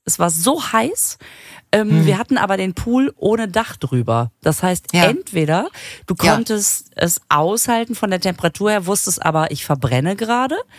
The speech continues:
Speaker 2: Ja.
Speaker 1: <laughs> Oder du warst im Schatten, aber es hat dich halt zerbrutzelt, weil's so heiß war.
Speaker 2: Ja.
Speaker 1: Und das, und man denkt immer so, „Ja, ach so, ist doch ganz schön, wenn's im Sommer warm ist.“ Aber es gibt einfach irgendwann, äh,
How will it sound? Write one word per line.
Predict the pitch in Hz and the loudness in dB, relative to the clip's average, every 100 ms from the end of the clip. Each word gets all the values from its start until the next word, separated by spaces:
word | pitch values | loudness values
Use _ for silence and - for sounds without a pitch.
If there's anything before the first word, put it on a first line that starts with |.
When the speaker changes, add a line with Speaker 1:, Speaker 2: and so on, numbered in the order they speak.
| - - - - | -20 -20 -20 0
Speaker 2:
Ja. | 165 151 156 | 2 2 2
Speaker 1:
<laughs> | 190 135 - - - _ | 2 2 0 -14 -20 _
Oder | - - - 165 156 170 233 480 - - - - - | -2 0 -2 0 2 2 0 -4 -12 -14 -14 -16 -10
du | 202 | 0
warst | 196 185 | 0 0
im | 185 | -2
Schatten, | 160 - 147 - 240 359 | -2 0 0 0 -4 -2
aber | - 220 220 | -2 0 0
es | 214 | 0
hat | 214 208 | -2 -4
dich | 196 | -2
halt | 202 202 | -2 0
zerbrutzelt, | 214 185 170 180 - 123 | -2 0 -2 -2 -2 -2
weil's | 151 151 | 0 0
so | 160 | 0
heiß | 139 135 127 | 0 0 0
war. | 123 117 - - | -2 -4 -4 0
Speaker 2:
Ja. | 180 | 0
Speaker 1:
Und | - | 0
das, | 131 131 - | -2 -2 -4
und | - 165 165 - - - - _ _ _ - | -2 0 -2 -10 -20 -20 -20 _ _ _ -2
man | 160 160 | 2 2
denkt | 156 190 | 2 0
immer | - 185 | 0 0
so, | 170 | 2
„Ja, | 151 - - 113 | 0 -4 -10 -10
ach | - - | -8 -8
so, | - 117 | -8 -4
ist | 123 123 | -2 -2
doch | 123 120 | -4 -4
ganz | 127 135 | 0 0
schön, | - 127 | 2 2
wenn's | 147 131 | 2 2
im | 123 | 0
Sommer | 120 127 127 | 2 2 2
warm | 120 127 147 | 0 0 0
ist.“ | - | -2
Aber | - 156 | 0 -2
es | 151 - | -2 -2
gibt | 165 - - | -2 -6 -6
einfach | - 165 214 202 - | -2 -2 -2 -8 -2
irgendwann, | 196 233 233 196 165 190 208 - | -2 0 -4 -2 -2 0 -6 -10
äh, | - - - | -18 -16 -16